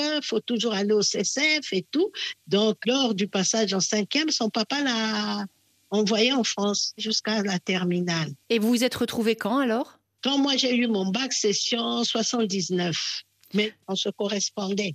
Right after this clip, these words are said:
Speaker 2: Donc vous écriviez des lettres. Est-ce qu'elle avait changé, euh, de la petite fille de onze ans ou douze ans qu'elle était que, quand vous l'avez connue au départ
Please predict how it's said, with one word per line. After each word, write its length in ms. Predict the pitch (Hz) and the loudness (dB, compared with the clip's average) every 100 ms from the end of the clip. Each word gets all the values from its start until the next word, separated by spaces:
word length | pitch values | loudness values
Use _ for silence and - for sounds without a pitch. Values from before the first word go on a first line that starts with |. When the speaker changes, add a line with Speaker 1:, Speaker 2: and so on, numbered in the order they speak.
| - | -6
Speaker 2:
Donc 220 | 185 226 | 0 2
vous 180 | 214 277 | 4 4
écriviez 420 | 294 - 247 247 | 2 0 0 2
des 160 | 214 240 | 2 2
lettres. 420 | 240 294 359 - - - - | 4 2 0 -8 -12 -10 -2
Est-ce 180 | 285 - | 0 2
qu'elle 160 | 392 | 2
avait 200 | 339 285 | 4 4
changé, 680 | 226 285 262 208 262 277 254 | 2 2 2 2 2 4 4
euh, 260 | 208 196 | 4 4
de 140 | 185 208 | 2 2
la 240 | 202 202 | 4 2
petite 500 | - _ 226 - 202 | -2 _ -2 -2 -4
fille 300 | - 254 240 | -2 0 2
de 240 | 196 196 185 - - - - | 4 2 2 -6 -18 -6 0
onze 340 | 233 214 190 | 2 2 2
ans 220 | 254 254 | 4 4
ou 60 | 220 | 2
douze 280 | 190 220 214 | 2 2 2
ans 160 | 240 | 2
qu'elle 220 | 233 208 | 2 2
était 280 | 196 - 226 | 0 2 0
que, 120 | 214 | 2
quand 180 | 196 196 | 0 0
vous 120 | 180 | -2
l'avez 200 | 185 180 | 0 0
connue 240 | 185 196 190 | 0 0 0
au 60 | |
départ 480 | 185 185 208 226 302 | 2 0 2 2 2